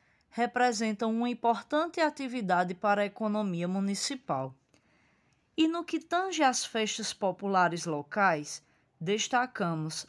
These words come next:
a tradicional cavalgada, a festa da padroeira, Nossa Senhora do Carmo,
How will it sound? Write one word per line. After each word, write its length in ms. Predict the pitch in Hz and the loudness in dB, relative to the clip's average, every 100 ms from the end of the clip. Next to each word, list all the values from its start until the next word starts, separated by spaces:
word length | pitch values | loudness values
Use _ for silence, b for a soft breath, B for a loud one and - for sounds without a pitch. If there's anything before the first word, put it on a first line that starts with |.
| _ | _
a 140 | 180 | 0
tradicional 840 | 180 196 185 180 - 202 196 240 311 | 2 2 2 0 -6 -4 2 2 4
cavalgada, 920 | 294 220 208 180 165 156 160 170 196 _ b b b b | 4 4 4 4 4 2 2 -2 -6 _ b b b b
a 160 | - | 2
festa 540 | 180 - 311 349 - 294 | 2 0 0 0 -2 -2
da 160 | 240 | 0
padroeira, 800 | 214 190 190 180 175 160 156 170 208 | 2 2 2 2 2 2 2 0 -2
Nossa 360 | 196 175 190 | -2 -2 -4
Senhora 500 | - 196 180 170 170 | -4 -2 -2 0 -2
do 140 | 160 165 | -4 -6
Carmo, 600 | - 151 143 123 175 | -4 -2 -2 -4 -8